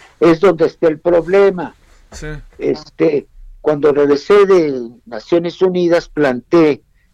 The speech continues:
Speaker 1: una comisión territorial de México, porque teníamos obligación con la Unión Europea de un mecanismo semejante.
Speaker 2: Sí.
Speaker 1: Y me invitaron allá a, a Boca del Río, pero yo propuse desde el principio, era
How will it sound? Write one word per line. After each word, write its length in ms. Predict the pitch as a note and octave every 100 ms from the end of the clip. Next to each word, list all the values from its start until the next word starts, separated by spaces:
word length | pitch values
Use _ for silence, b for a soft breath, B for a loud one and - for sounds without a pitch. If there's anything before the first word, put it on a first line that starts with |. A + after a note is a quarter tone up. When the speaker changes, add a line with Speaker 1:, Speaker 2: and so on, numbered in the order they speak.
| _ -
Speaker 1:
una 260 | D3+ D#3+ D3+
comisión 400 | C3+ C3 - C#3+
territorial 680 | D#3+ B2+ B2 B2 A#2+ C3+ C#3
de 100 | C#3
México, 640 | D#3 F3 D#3 D3 - B2+ _ _ _ _ -
porque 220 | - -
teníamos 540 | - C3 D#3 E3 D3 C#3
obligación 800 | B2+ B2 A#2 - - F3 E3 D3+
con 220 | C#3 B2
la 80 | A#2+
Unión 220 | C3 C#3
Europea 500 | C#3 D3+ D3 E3 D#3+
de 140 | D3 C#3
un 240 | C#3 C3+
mecanismo 520 | C3+ C3+ B2+ C#3 C3
semejante. 640 | A#2 D3 C#3+ F#3+ F3+ - - _
Speaker 2:
Sí. 320 | - E3 F#3+ _ _
Speaker 1:
Y 100 | A3 B3
me 100 | B3
invitaron 580 | B3 A#3+ G#3+ G#3 G#3
allá 320 | F#3 F3 F3 D#3+
a, 240 | B2 G#2+
a 120 | G#2+
Boca 260 | G#2+ G#2 A#2+
del 180 | A#2+ B2
Río, 380 | E3+ D3+ C#3+ - _ b b
pero 140 | C#3+ C3+
yo 240 | G3+ A3+
propuse 640 | A#3+ A3 - G#3 F#3+ F#3
desde 200 | D#3+ D3
el 80 | B2+
principio, 680 | - B2+ - D#3 D3 D3+ D3+
era 180 | D3